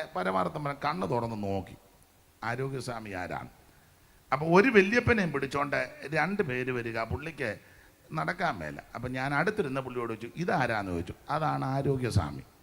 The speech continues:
പണ്ട് ആരോഗ്യം ഉണ്ടായിരുന്നു, ഇപ്പം എഴുന്നേറ്റ് കസേരയിൽ നിന്ന് ഇവിടം വരെ വരണേ രണ്ട് പേര് പിടിക്കണം.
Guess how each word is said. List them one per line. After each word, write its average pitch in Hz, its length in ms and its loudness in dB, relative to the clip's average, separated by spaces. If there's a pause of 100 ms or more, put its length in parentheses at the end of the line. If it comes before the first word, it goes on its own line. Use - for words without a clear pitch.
(1600)
പണ്ട് 196 260 6
ആരോഗ്യം 208 420 8
ഉണ്ടായിരുന്നു, 85 460 -2 (1300)
ഇപ്പം 139 200 10
എഴുന്നേറ്റ് 208 540 8 (280)
കസേരയിൽ 208 400 8
നിന്ന് 196 120 2
ഇവിടം 208 220 2
വരെ 180 160 6
വരണേ 170 320 4
രണ്ട് 175 240 6
പേര് 175 320 6 (760)
പിടിക്കണം. 180 380 6